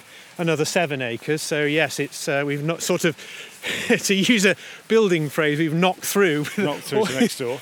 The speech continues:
Speaker 1: <laughs> You know, to next door, um, which actually involved, um, Mike, who you've just met, our land manager, uh,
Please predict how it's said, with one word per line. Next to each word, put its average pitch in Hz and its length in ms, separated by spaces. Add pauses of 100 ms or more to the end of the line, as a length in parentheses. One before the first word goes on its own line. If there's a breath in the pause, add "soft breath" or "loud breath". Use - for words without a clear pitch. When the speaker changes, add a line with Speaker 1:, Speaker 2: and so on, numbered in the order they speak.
Speaker 1:
<laughs> - 100
You 226 220
know, 208 140
to - 180
next 202 420
door, 156 300 (560 loud breath)
um, 165 460
which 160 180
actually 180 380
involved, 156 600 (640 loud breath)
um, 151 460 (680 loud breath)
Mike, 160 300
who 180 100
you've 160 200
just 165 200
met, 180 280
our 147 140
land 156 260
manager, 151 440 (720 loud breath)
uh, 156 440